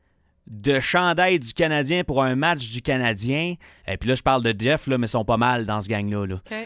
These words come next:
Speaker 1: Euh, de, c'est, c'est comme pour, pour plusieurs, là, de, d'avoir la plat-, la patinoire bleu-blanc-rouge à Québec par la Fondation du Canadien, d'avoir un logo du Canadien sur une glace ici à Québec. Il y en a pour qui ça passe pas, là.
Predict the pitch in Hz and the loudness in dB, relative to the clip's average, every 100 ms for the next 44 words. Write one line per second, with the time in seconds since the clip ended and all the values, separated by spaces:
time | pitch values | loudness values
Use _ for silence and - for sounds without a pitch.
0 | - 101 101 95 95 95 101 101 107 123 | -8 -4 -2 -2 -4 -4 -4 -4 -4 -2
1 | 147 151 120 110 127 - 127 117 107 156 | 0 0 0 -4 -4 -2 -2 0 2 4
2 | 170 135 135 110 98 104 113 147 151 117 | 4 2 0 -2 0 0 2 2 2 -2
3 | 127 117 - 123 107 - 120 - 123 120 | -2 -2 -2 -4 -2 -2 -2 -2 0 2
4 | 147 131 98 120 135 113 117 120 120 107 | 4 2 2 2 2 0 -2 0 0 -2
5 | 87 131 180 175 139 127 135 117 160 - | 0 0 0 -2 0 0 0 -2 -2 -2
6 | 120 117 117 120 117 110 143 127 127 117 | -2 -2 -2 -2 0 0 -2 -2 -2 0
7 | 104 123 160 - - - 107 147 143 131 | -2 -4 -6 -14 -12 -2 4 4 4 2
8 | 123 127 160 170 160 208 135 - 139 131 | 2 2 2 2 4 2 0 -2 0 0
9 | 120 170 - 117 107 110 131 180 185 - | 0 -2 -2 -4 -4 -4 0 2 0 -2
10 | - 165 147 123 101 165 - - - - | -2 0 0 0 0 0 0 -10 -14 -2
11 | 98 131 127 - 127 113 104 - 160 175 | 2 2 0 0 0 2 0 0 0 2